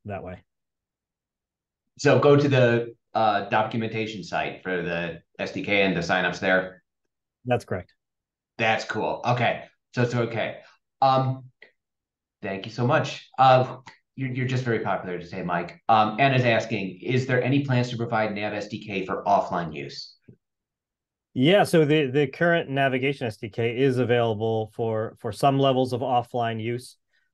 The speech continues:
Speaker 1: Um, it, it typically, i-, it's not fully optimized for only being able to use offline, but if you were, for example, to start a route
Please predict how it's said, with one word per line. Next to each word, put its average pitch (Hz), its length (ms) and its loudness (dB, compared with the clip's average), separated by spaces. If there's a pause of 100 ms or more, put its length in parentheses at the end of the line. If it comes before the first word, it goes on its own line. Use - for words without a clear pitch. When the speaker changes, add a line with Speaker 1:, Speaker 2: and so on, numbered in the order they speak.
(160)
Speaker 1:
Um, 107 480 0
it, 120 300 -4 (120)
it 127 280 -8
typically, 127 800 0 (640)
i-, - 20 -6
it's 117 400 -6
not 135 280 2 (100)
fully 147 240 4
optimized 123 540 2
for - 180 -6
only 147 240 2
being 170 220 -2
able 170 180 -6
to 175 60 -8
use 175 180 -6
offline, 175 560 2
but 123 260 0
if 131 160 -6
you 135 120 -2
were, 127 200 0
for 123 140 -8
example, 110 460 -6
to 113 100 -8
start 113 260 -2
a 107 40 -2
route 151 340 2